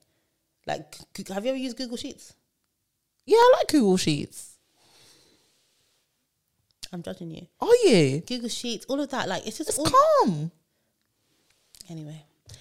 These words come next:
Speaker 1: you know, it's, it's accessible. It's accessible.
Speaker 2: <laughs>
Speaker 1: Everyone got a Gmail account, so it's accessible.
Speaker 2: Ah, I see that.
Speaker 1: But no. Uh, but yeah, that's, that's shocking.
Speaker 2: Yeah, so now everyone's,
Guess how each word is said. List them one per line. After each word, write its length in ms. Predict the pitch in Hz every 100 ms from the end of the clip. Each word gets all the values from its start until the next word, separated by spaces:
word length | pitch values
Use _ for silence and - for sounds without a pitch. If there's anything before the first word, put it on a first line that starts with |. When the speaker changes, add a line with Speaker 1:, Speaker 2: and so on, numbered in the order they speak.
| _ -
Speaker 1:
you 100 | 233
know, 100 | 247
it's, 160 | 202
it's 120 | 175
accessible. 360 | - - - 156 -
It's 120 | 151
accessible. 420 | 175 196 180 147 - -
Speaker 2:
<laughs> 140 | 427
Speaker 1:
Everyone 240 | - 202 202
got 120 | 170
a 40 |
Gmail 300 | 160 165 143
account, 260 | 127 - -
so 80 | -
it's 120 | 151
accessible. 360 | - 165 143 139
Speaker 2:
Ah, 100 | 427
I 40 |
see 220 | 415 - 381 381 _ 349
that. 100 | -
Speaker 1:
But 160 | 151
no. 220 | 139 127 147 _ _ _ _ _ 240 294 -
Uh, 100 | - 165
but 120 | 180
yeah, 160 | 311 330
that's, 120 | 302
that's 200 | 370 -
shocking. 460 | 381 381 277 160 175 185
Speaker 2:
Yeah, 280 | - 226 240
so 200 | 226 202
now 260 | 202 196 196
everyone's, 400 | - 190 196